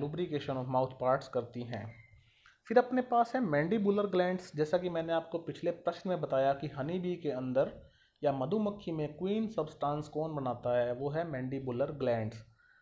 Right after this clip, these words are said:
लेकिन इसके काम different different है और बहुत important हैं। सबसे पहले बात करेंगे larva of Lepidoptera। Lepidoptera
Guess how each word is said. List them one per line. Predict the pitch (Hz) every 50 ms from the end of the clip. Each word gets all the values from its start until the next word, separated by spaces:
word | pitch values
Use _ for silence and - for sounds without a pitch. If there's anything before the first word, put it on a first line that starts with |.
| _ _ -
लेकिन | 165 190 196 196 - 180 139 123 117 113 - - - -
इसके | 170 - - - 220 220
काम | 220 214 208 214 214 196
different | 165 165 - - 208 226 214
different | 185 175 180 - 160 147 139 143
है | 131 139
और | 139
बहुत | 139 135 135 131 165 202 202 -
important | 202 190 185 170 170 165 165 175 170 156 135
हैं। | 123 110 113 117 -
सबसे | - - 185 190 - - 220
पहले | - 196 190 196 185
बात | 151 139 143 160 - - -
करेंगे | 165 175 185 190 175
larva | 143 135 135 139 151 156 180 190 185 156
of | 160 165 - -
Lepidoptera। | 143 143 143 143 - - 180 175 - - 135 120 110 107 107 - - - - _ _ _ _ _ -
Lepidoptera | 123 151 190 - - 262 - 285 277 - - 185 175 175 165